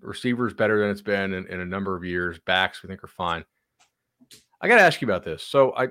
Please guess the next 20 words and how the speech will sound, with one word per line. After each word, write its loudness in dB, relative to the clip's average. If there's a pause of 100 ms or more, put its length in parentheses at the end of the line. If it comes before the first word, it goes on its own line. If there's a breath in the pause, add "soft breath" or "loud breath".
in -4
looking -2
at -4
this, -8 (180)
the -6
offensive -2
line 2
returns, -6
I -16
think, -10
all 0
nine 0
guys 2
who -14
played -8
a -10
hundred -12
snaps -14
last -14
year. -20